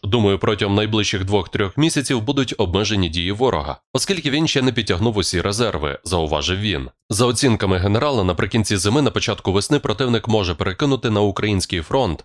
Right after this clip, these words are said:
до двохсот тисяч підготовлених мобілізованих, а також техніку та озброєння. Зокрема, може йтися про нові артилерійські та ракетні системи.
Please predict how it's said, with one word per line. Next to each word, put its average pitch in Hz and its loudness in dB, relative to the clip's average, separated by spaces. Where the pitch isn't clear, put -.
до 175 2
двохсот 139 -2
тисяч 127 0
підготовлених 98 0
мобілізованих, 95 -2
а 113 -2
також - -2
техніку 107 -2
та 87 -2
озброєння. 85 -2
Зокрема, 113 2
може 104 2
йтися 143 0
про 110 0
нові 104 2
артилерійські 110 0
та 113 -2
ракетні 92 -2
системи. 87 -2